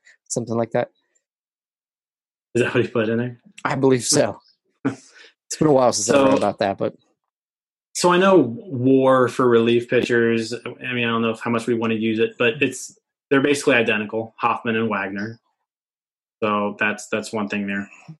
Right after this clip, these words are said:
Speaker 2: We all know Hoffman, six hundred and one career saves.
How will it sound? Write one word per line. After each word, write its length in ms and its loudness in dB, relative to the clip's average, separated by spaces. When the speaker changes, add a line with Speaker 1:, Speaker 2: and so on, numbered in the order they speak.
Speaker 2:
We 120 0
all 140 0
know 200 0
Hoffman, 800 -2
six 360 -6
hundred 520 0
and 240 -2
one 360 0
career 480 0
saves. 760 -4